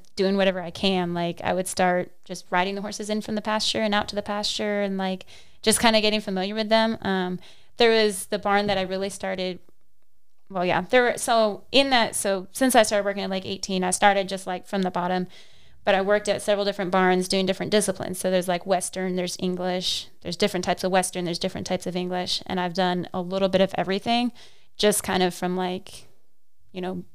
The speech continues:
working, and then somebody would, like, "Hey, we need help over here." And I'd come over there and kind of learn what they were doing. So I did Western reining is where I learned a lot from. Um,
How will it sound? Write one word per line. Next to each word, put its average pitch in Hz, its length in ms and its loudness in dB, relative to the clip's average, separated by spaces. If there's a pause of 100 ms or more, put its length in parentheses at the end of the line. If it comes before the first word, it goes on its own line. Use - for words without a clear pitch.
(160)
working, 208 600 2
and 185 180 0
then 180 320 -2 (400)
somebody 190 340 0
would, 185 160 -6
like, 185 220 -4
"Hey, 247 280 -4
we 233 100 -2
need 233 140 -2
help 220 180 -4
over 214 140 -4
here." 214 280 0
And 208 120 2
I'd 202 100 0
come 208 140 2
over 196 140 0
there 190 240 2
and 185 120 0
kind 185 180 -2
of 180 200 -6
learn 180 160 0
what 190 140 0
they 208 100 0
were 196 100 -2
doing. 180 300 -4 (500)
So - 160 2
I 208 120 6
did 190 320 0
Western 202 500 -2
reining 196 420 4
is 185 160 2
where 185 180 2
I 185 80 4
learned 185 280 2
a 190 40 0
lot 175 260 0
from. 185 380 0 (240)
Um, 185 420 -2